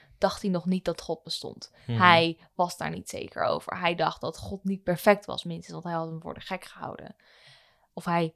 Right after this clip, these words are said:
Speaker 1: had tenminste toegestaan dat hij voor de gek gehouden werd. Dat is tenminste hoe ik het interpreteer. Dus dan zou hij zeggen dat dit denkende ding oneindig is. En daarna gaat hij zeggen, "Nee, ik ben eindig. Dus,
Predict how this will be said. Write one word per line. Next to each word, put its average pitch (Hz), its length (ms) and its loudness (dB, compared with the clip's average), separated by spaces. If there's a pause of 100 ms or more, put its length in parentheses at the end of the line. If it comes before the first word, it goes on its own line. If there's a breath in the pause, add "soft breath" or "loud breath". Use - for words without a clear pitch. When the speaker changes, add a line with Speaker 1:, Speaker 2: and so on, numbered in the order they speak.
Speaker 1:
had 175 240 -6
tenminste 170 380 -4
toegestaan 208 540 2
dat 165 120 -4
hij 165 100 -4
voor 160 160 -8
de 160 80 -14
gek - 220 -6
gehouden 160 400 -4
werd. - 320 -16 (1000)
Dat 190 160 4
is 185 100 -2
tenminste 185 260 -6
hoe 180 100 -4
ik 185 60 -8
het 190 100 -4
interpreteer. 175 520 -6
Dus 175 100 -6
dan 185 100 0
zou 202 260 8
hij 190 100 4
zeggen 185 600 -2
dat 190 220 4
dit 180 180 0
denkende 185 420 4
ding 165 260 -2
oneindig 170 560 4
is. 247 160 4
En 233 100 4
daarna 185 260 6
gaat 190 220 0
hij 190 100 -2
zeggen, 180 340 0
"Nee, 175 240 2
ik 175 180 -2
ben 170 160 0
eindig. 196 600 4 (260)
Dus, - 680 2